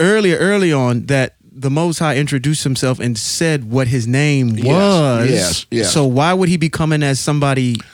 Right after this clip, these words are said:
Speaker 2: Yeah, and, and, and number two, and the next thing I want to ask a question. I mean,
Speaker 1: <laughs>
Speaker 2: just, I mean, I, I suggest,
Speaker 1: <laughs> We
Speaker 2: I suggest to my listeners, to our listeners, that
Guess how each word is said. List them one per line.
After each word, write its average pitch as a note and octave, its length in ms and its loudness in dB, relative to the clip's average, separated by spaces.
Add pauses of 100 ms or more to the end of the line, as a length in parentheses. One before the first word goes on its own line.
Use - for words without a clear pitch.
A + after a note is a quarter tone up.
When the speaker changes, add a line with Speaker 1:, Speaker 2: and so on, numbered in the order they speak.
(920)
Speaker 2:
Yeah, C#3+ 300 -4 (120)
and, C3+ 300 0
and, C#3 260 0
and C#3+ 140 0
number D3+ 240 2
two, E3 400 0 (480)
and E3 160 0
the E3 80 2
next G#3+ 340 0
thing E3+ 220 0
I D3 80 2
want C#3 220 0
to A2 120 -6
ask G#2 360 -4
a - 120 -10
question. F#2+ 380 -4
I B2+ 80 0
mean, C3+ 240 0
Speaker 1:
<laughs> A2+ 60 -14
Speaker 2:
just, D#3 360 -2
I C3 140 -4
mean, C#3 160 2 (240)
I, E3 220 2
I F#3 120 2
suggest, D3 500 0
Speaker 1:
<laughs> - 0 -
We D#3+ 140 -2 (160)
Speaker 2:
I E3 140 4
suggest D#3 500 0
to F#3 80 0
my A#2+ 140 0
listeners, A#2 480 0
to B2 120 0
our A2 80 2
listeners, A2+ 380 0
that A2 140 -2